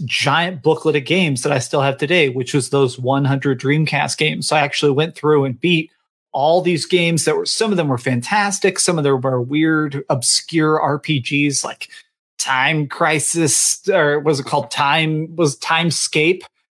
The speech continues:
And I played a bunch of these games and I loved them a bunch. And then when I started working, uh, I decided that I was gonna track down every single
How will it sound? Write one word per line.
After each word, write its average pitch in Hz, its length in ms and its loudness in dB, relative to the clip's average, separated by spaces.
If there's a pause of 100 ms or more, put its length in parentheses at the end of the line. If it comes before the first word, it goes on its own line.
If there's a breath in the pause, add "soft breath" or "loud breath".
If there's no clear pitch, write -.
(140)
And 196 120 2
I 196 40 2
played 220 220 2
a 220 40 -2
bunch 240 180 0
of 233 60 -2
these 202 120 -2
games 262 280 0
and 170 80 2
I 160 40 2
loved 180 240 0
them 180 80 0
a 165 80 2
bunch. 196 420 0
And 170 140 0
then 175 320 0
when 147 180 -2
I 143 60 2
started 147 320 0
working, 151 560 0 (400 soft breath)
uh, 143 520 0
I 143 100 0
decided 139 480 2
that 127 80 0
I 131 80 2
was 120 100 -2
gonna 127 200 0
track 139 460 -2
down 135 360 0
every 127 320 0
single 135 520 0